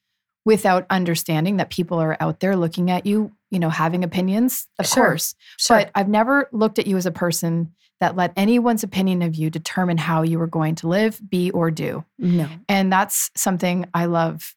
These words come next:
Speaker 1: about you. And I'm so excited to share about you
Speaker 2: Aw.
Speaker 1: because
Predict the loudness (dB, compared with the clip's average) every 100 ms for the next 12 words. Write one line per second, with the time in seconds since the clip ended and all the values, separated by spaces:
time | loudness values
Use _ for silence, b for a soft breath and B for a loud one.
0 | _ -2 0 2 0 0 0 0 0 0
1 | -2 -2 -2 -2 -2 -4 -2 0 0 2
2 | 2 2 2 2 0 -4 _ -4 -4 -2
3 | 0 0